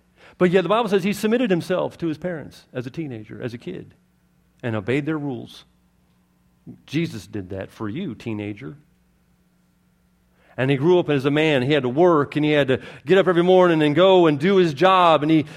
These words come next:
and he got tired, and he sweat, and he was hungry, and he did all those things. He did all that. And he also died on the cross for us, too, for our sins. But see, he lived the life of a man, and he was humiliated, and he was shamed, and he was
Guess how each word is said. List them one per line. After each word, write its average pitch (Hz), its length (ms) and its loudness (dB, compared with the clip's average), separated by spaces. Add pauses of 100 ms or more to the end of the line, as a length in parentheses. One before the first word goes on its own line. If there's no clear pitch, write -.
and 160 80 0
he 175 60 4
got 185 180 2
tired, 208 380 4
and 170 100 0
he 165 80 2
sweat, 214 520 2
and 175 100 -2
he 175 160 2
was 170 100 -4
hungry, 202 440 2
and 185 60 2
he 196 60 4
did 196 80 2
all 254 300 6
those 226 260 4
things. 214 420 0 (240)
He 247 100 -2
did 240 160 2
all 269 240 4
that. 202 360 0 (640)
And 208 200 0
he 220 100 4
also 240 280 -2
died 233 200 -2
on 226 60 -4
the 214 60 -2
cross 233 260 -6
for 214 180 -8
us, 170 120 -10
too, 226 220 -12
for - 100 -8
our 175 80 -4
sins. 208 220 -6
But 170 160 -4
see, 196 100 -6
he 185 140 -4
lived 185 320 -2
the 196 80 -6
life 185 300 -6
of 160 100 -10
a 156 60 -8
man, 160 420 -4 (240)
and 160 100 0
he 160 60 4
was 139 120 -2
humiliated, 151 800 0
and 139 60 -4
he 135 80 -4
was 123 140 -4
shamed, 160 680 -2 (260)
and 131 160 -4
he 143 220 -4
was 131 560 -2